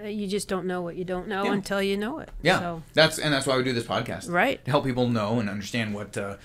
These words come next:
Speaker 1: Exactly.
Speaker 2: what's going on out there and, and be able to make good choices about healthcare.
Speaker 1: Right.
Speaker 2: So, um, we're going to the research today to talk about neurodegenerative disorders, and this is everything from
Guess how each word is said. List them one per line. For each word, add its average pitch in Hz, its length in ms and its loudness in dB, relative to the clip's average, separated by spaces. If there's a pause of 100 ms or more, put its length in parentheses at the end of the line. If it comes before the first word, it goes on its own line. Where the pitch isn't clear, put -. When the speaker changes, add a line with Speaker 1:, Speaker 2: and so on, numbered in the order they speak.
(140)
Speaker 1:
Exactly. 185 540 -4
Speaker 2:
what's 113 160 0
going 107 140 -2
on 104 360 0 (720)
out 131 160 4
there 120 160 2
and, 113 100 0
and 120 200 0
be 120 80 2
able 113 120 2
to 110 60 -2
make 110 180 0
good 117 160 -2
choices 113 380 -2
about 101 280 0
healthcare. 107 400 -4 (120)
Speaker 1:
Right. 170 260 -2 (840)
Speaker 2:
So, 147 340 10 (220)
um, 131 400 8 (300)
we're 143 100 6
going 170 200 8
to 202 40 2
the 202 60 4
research 165 320 4
today 143 240 6
to 147 60 -2
talk 131 200 4
about 139 240 4
neurodegenerative 131 720 6
disorders, 139 380 4
and 120 180 0
this 135 120 2
is 135 80 2
everything 135 420 2
from 113 240 0